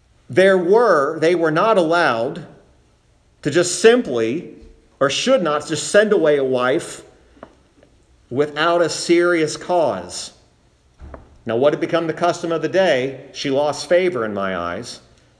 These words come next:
so I'm gonna let her go. The only exception was made, and again, it wasn't because, and get this, it wasn't because God approved of it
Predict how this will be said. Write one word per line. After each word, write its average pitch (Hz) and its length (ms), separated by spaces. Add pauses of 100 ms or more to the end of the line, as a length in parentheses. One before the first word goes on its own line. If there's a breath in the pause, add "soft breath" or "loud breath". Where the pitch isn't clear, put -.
(100)
so - 180
I'm 120 120
gonna 117 160
let 110 160
her 104 60
go. 101 380 (1400 soft breath)
The 151 360
only 214 920
exception 127 640
was 95 180
made, 92 400 (200)
and 135 120
again, 160 280
it 127 180
wasn't 208 420
because, 190 460
and 135 100
get 233 200
this, 139 240
it 160 100
wasn't 254 360
because 226 300
God 170 280
approved 170 500
of 90 180
it - 280